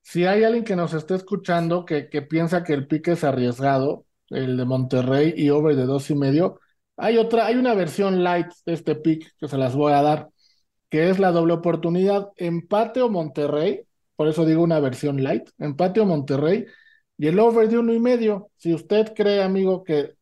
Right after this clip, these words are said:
dos goles y medio para arriba es mucho en este partido, váyase por el over de uno y medio, y por cada cien dólares se va a llevar doscientos sesenta y nueve dólares. Entonces, no está tan alta la, la ganancia como el pasado,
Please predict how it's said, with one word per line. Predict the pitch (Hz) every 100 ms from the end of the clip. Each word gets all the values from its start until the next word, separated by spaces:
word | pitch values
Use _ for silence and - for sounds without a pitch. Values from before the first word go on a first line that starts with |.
| -
dos | 170 175
goles | 175 175 175
y |
medio | 160 175 175
para | 170 151
arriba | 170 175
es | 165
mucho | 175 175
en | 165
este | 156
partido, | 160 165 160 165 190 202 _ _ _ _
váyase | - 185 202 202
por | - 165
el | 160
over | 185 185
de | 180
uno | 185 185
y |
medio, | 185 185 185 202 - _ _ _ -
y | 156
por | 160 156
cada | 202 220
cien | 202 208
dólares | 208 214 196 190 220 - _ _ _ -
se | 160
va | 175
a |
llevar | 180 180 180 - - _ -
doscientos | 165 160 190 185 180 185
sesenta | 156 151 139 143
y |
nueve | 151 160 165
dólares. | 185 180 143 - _ _ _ _ -
Entonces, | 156 185 190 170
no | 170 208
está | 233 233 226
tan | 220 202
alta | 202 196 190
la, | 175 156 151
la | 156
ganancia | 147 151 160 156 190
como | 190 147
el | 135
pasado, | 131 131 151 147 156 -